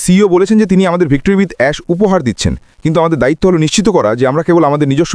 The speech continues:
বৃত্তের দেখাশোনা করে নিজেদের মধ্যে থাকা সেই নেতা হয়ে উঠব না, বরং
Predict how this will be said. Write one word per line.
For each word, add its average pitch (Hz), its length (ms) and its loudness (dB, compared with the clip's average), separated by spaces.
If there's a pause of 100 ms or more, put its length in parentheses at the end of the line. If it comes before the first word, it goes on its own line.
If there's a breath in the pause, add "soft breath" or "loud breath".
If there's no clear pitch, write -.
বৃত্তের 135 360 -2
দেখাশোনা 165 400 -2
করে 107 120 0 (320 loud breath)
নিজেদের 185 320 2
মধ্যে 180 220 -2
থাকা 165 160 -2
সেই 170 240 0
নেতা 151 180 -2
হয়ে 120 160 2
উঠব 90 200 -2
না, 71 40 -10 (420 soft breath)
বরং 151 200 0